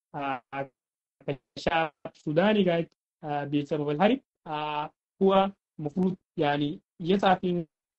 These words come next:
يطور من المهارات بتاعه، وكذلك برضه إنه، آه، يعني يتعمق في دراسة تجربة المكان اللي هو قاعد فيه، ربما هي برضه تجربة مختلفة جدًا.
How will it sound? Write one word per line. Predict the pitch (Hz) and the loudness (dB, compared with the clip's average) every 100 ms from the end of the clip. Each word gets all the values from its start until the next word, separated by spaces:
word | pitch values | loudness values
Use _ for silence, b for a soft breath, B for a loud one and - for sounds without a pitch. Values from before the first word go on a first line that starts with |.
| _ 175 | _ -4
يطور | 156 170 165 | 0 2 0
من | 156 | 0
المهارات | 135 - 151 165 | -4 -2 0 0
بتاعه، | 151 185 311 | 2 4 4
وكذلك | 214 175 202 202 | 2 4 6 6
برضه | 208 202 | 6 6
إنه، | 202 196 - _ - | 6 6 0 _ -8
آه، | 175 151 151 180 _ | 0 2 0 -4 _
يعني | 165 143 143 151 147 - _ - | 0 2 2 2 2 0 _ -8
يتعمق | 147 - 233 240 214 | -4 2 4 2 0
في | 208 175 | -2 -2
دراسة | 151 160 160 165 151 - | 2 2 2 -2 -8 -10
تجربة | 160 160 156 | -6 -4 -4
المكان | 160 165 180 214 | -4 -4 0 2
اللي | 190 170 | 2 2
هو | 190 | 2
قاعد | 165 147 | 2 0
فيه، | - 190 151 - _ - | 0 0 0 -6 _ -6
ربما | 160 202 190 | 0 2 4
هي | 180 190 | 4 2
برضه | 190 185 185 - - | 0 0 -2 -4 -6
تجربة | 190 180 160 | -2 -2 -2
مختلفة | 151 190 180 151 | -4 -4 -4 -6
جدًا. | 180 190 | -4 -4